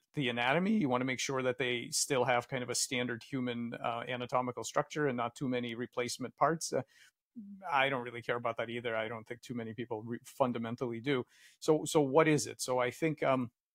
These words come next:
I think what we're really after in terms of, uh, proof of humanity, f-,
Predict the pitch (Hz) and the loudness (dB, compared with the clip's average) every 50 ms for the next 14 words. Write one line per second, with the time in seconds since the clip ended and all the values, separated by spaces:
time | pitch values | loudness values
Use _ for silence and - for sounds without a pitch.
0 | _ _ _ _ _ _ - - 156 139 - 165 156 139 143 131 - 131 120 113 | _ _ _ _ _ _ -10 -6 -6 -2 0 0 2 4 4 2 4 2 0 0
1 | 127 147 160 165 156 139 120 117 123 127 - - 123 120 131 165 - _ _ _ | 2 4 4 6 6 6 4 4 2 2 0 -2 -2 -2 0 -2 -4 _ _ _
2 | _ _ _ _ - - 143 131 120 - 151 139 127 123 120 131 123 113 - - | _ _ _ _ -10 -6 -4 -4 0 2 2 4 4 2 2 0 -2 -2 -4 -6
3 | - 147 131 117 117 117 117 - - - 131 - - 123 - - 139 131 117 113 | -6 -2 0 2 2 0 0 -2 -6 -6 -6 -6 -6 -8 -6 -4 -2 -2 -2 -2
4 | 117 113 123 131 120 - | -4 -4 -6 -8 -8 -8